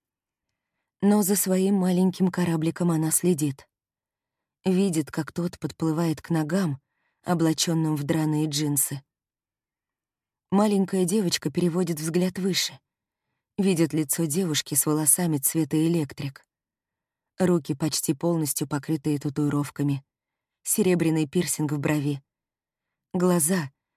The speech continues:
которые девушка не сводит с неё, крепко сжатые губы.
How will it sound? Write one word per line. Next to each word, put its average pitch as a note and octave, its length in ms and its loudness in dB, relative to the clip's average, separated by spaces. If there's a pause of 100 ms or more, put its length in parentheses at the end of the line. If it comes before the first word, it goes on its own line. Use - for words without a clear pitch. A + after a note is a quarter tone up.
(120)
которые E3+ 360 0
девушка D3+ 440 0
не D#3 120 4
сводит E3+ 460 0
с - 80 -2
неё, C#3+ 320 0 (640)
крепко F3 500 0
сжатые D3 640 -2
губы. D3 460 -4